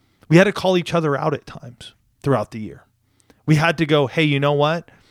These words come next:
I know we just had a, a bit of an argument, and yet right now is our time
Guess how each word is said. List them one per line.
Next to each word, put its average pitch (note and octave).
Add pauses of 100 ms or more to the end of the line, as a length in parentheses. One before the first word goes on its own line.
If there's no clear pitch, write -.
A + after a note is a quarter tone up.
(380)
I C3
know C#3+
we D#3
just D3
had D3
a, A#2+ (220)
a -
bit C#3+
of B2+
an A#2
argument, B2+ (600)
and C#3
yet C#3
right C#3
now D3
is C3+
our C3
time B2+